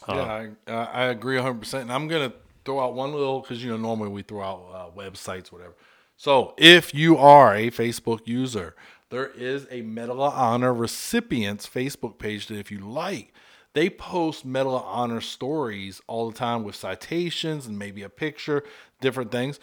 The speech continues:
Speaker 2: They post them frequently. It's very interesting sometimes to have, it's a quick read.
Speaker 1: Mm-hmm.
Speaker 2: And then you're like, "Wow, like, this person is incredible.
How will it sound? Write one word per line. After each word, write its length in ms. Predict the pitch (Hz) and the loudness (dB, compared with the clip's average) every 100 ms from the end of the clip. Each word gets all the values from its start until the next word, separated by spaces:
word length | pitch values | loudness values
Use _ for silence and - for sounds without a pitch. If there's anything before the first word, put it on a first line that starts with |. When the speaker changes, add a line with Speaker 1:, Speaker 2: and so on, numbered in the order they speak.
| - - | -20 -6
Speaker 2:
They 100 | 135 | -6
post 400 | 127 135 147 - | -2 2 2 0
them 120 | 143 | -8
frequently. 640 | - 123 123 170 156 160 160 | -8 -10 -8 -6 -4 -2 -4
It's 120 | 107 | -6
very 380 | 104 131 135 117 | -4 0 0 -2
interesting 480 | 120 120 117 131 | -4 -4 -6 -10
sometimes 500 | 117 117 123 120 117 | -12 -10 -8 -6 -8
to 120 | - 110 | -8 -2
have, 220 | 110 104 | -2 -4
it's 200 | 107 - | -10 -12
a 40 | |
quick 360 | - - 135 120 | -10 -6 -6 -6
read. 360 | 117 120 160 - _ _ 110 | -10 -8 -10 -12 _ _ -12
Speaker 1:
Mm-hmm. 120 | 104 | -6
Speaker 2:
And 360 | 131 131 127 131 | -4 -4 -6 -4
then 220 | 151 143 | -4 -2
you're 200 | 139 131 | -4 -4
like, 300 | 123 120 - | -4 -6 -8
"Wow, 420 | - 214 - 85 98 | -4 -2 -4 -10 -14
like, 160 | 107 - | -18 -12
this 140 | 180 | -12
person 340 | - 123 - | -8 -10 -10
is 160 | 113 107 | -12 -12
incredible. 640 | 123 120 - 233 139 95 | -12 -8 -2 -2 -2 -8